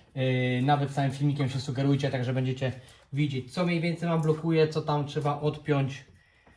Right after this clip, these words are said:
Em, no i tyle, no. Nie jest to trudna robota. Tu mamy przy E G R-ze wtyczka. O, widzę, że tutaj ktoś ma przewód zaślepiony, urwany.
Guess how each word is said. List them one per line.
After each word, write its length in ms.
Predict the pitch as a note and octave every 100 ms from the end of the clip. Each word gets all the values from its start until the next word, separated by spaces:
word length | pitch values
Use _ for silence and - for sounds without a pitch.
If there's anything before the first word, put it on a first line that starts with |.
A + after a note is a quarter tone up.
| _ _ -
Em, 720 | C3 B2+ B2+ B2 B2 B2 B2 A2+ A2+ - - -
no 80 | D#4 G4 G4
i 20 |
tyle, 400 | F#4 E4+ A3+ A#2
no. 100 | A#2 A#3+ - -
Nie 180 | A3+ F3+
jest 140 | D3
to 60 | D3
trudna 480 | D#3+ D3+ C3+ B2+ - - _ _ _ -
robota. 500 | B2+ B2+ A#2+ A#2 A2 - _ _ _ _ _ _ _
Tu 120 | -
mamy 280 | D3 C#3 C3+
przy 220 | B2+ -
E 40 | C3
G 200 | B2 C3
R-ze 220 | B2+ C3
wtyczka. 480 | - C#3 - D3 C#3+ -
O, 120 | C3
widzę, 260 | B2 B2 B2+
że 60 |
tutaj 300 | A#2+ - B2+ A#2 - _ _ _ _
ktoś 180 | - A#2+
ma 100 | C3
przewód 420 | B2+ - C3+ B2+
zaślepiony, 580 | B2+ A#2+ C3 B2+ C3 C3
urwany. 460 | C3 B2 B2+ C3